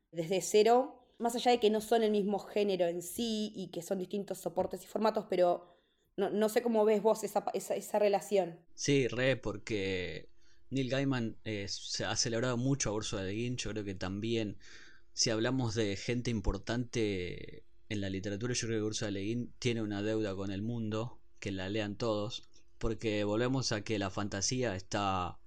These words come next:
Speaker 2: tratado como un género menor, algo como que para, ahora más con esta cosa de young adults, pa-, más para adolescentes,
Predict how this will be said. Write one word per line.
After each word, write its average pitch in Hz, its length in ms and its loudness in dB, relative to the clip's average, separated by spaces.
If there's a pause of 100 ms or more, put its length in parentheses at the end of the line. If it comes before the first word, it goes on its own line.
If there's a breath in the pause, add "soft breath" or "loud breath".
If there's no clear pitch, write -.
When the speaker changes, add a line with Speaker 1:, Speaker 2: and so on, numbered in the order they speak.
(420 soft breath)
Speaker 2:
tratado 120 320 0
como 113 180 0
un 113 80 -2
género 131 280 0
menor, 147 520 2
algo 123 220 -2
como 107 260 -2
que 104 160 -2
para, 104 380 -2
ahora 120 440 0
más 117 160 0
con 120 120 -2
esta 113 160 -2
cosa 113 260 0
de 104 100 0
young 110 220 -2
adults, 113 460 -2
pa-, 95 180 -6
más 104 140 -4
para 101 180 -4
adolescentes, 131 720 0